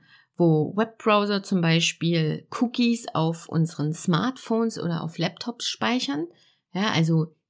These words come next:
der Webbrowser als Spionagetool quasi. Das gibt's im Darknet nicht, dank spezieller Verschlüsselungstechnologien. Und ja, wenn Anonymität so attraktiv ist für Hacker,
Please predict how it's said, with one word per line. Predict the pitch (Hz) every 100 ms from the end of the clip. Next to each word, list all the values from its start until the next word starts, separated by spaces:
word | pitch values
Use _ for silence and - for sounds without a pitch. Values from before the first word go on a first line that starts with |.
| -
der | 156
Webbrowser | 170 165 - 180 170 190 190 175 -
als | 165 165 - -
Spionagetool | - - - 170 165 160 147 170 208 226 247 - - 269 269 262
quasi. | - 247 254 247 277 359 - _ - _ _ _
Das | 180 277 -
gibt's | 311 311 -
im | 269 262
Darknet | 202 208 226 202
nicht, | 165 180 339 - - - _ _ -
dank | 196 285
spezieller | - - 226 - 185 196 202
Verschlüsselungstechnologien. | 196 202 - 311 339 214 156 147 - 160 156 151 139 139 156 190 285 359 - - - _ _ _ _
Und | - 202 202 202 202 214
ja, | 311 349
wenn | 175 160 -
Anonymität | 180 202 226 233 220 202 - 233 226
so | - 240 302
attraktiv | - 277 - 202 - - 330 359 -
ist | 165 156 -
für | -
Hacker, | 160 233 233 277 247 240